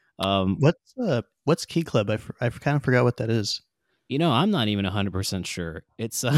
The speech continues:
Speaker 1: it's like a, <laughs> it's like a national society, and students, like, do, they focus on, um, whatchamacallit, um, community service. And so I'm their advisor, and I just have to be there for meetings and help them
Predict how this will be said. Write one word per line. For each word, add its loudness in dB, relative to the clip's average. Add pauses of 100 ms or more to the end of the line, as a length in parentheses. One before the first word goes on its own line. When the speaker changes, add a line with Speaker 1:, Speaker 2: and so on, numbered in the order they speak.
(400)
Speaker 1:
it's -2
like -2
a, 0 (760)
<laughs> -4
it's 0
like 0
a 2
national 2
society, 0
and -4
students, -2
like, 0
do, 2
they 0
focus 0
on, 2 (220)
um, -2 (480)
whatchamacallit, 0 (260)
um, 2
community 2
service. -2 (720)
And 2
so 2
I'm 2
their 2
advisor, -2
and -2
I -2
just -4
have -8
to -4
be -2
there 2
for -2
meetings 0
and -6
help -2
them 0